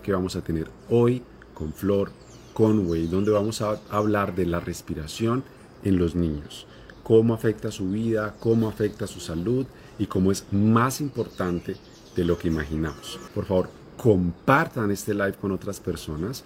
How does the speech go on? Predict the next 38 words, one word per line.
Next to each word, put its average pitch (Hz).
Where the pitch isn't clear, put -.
Este -
es 98
un 107
tema 104
sumamente 127
importante 90
que 98
puede 90
impactar 87
muchísimas 92
vidas. 82
Denle 90
like, 101
compártanlo. 87
Tenemos 95
que 117
hacer 110
la 110
respiración 90
famosa 110
en 90
toda 135
Latinoamérica 107
porque 95
esto 87
puede 104
hacer 101
una 104
diferencia 85
fundamental 104
en 95
la 95
vida 85
de 87
los 87
seres 82
humanos. 73
Y 110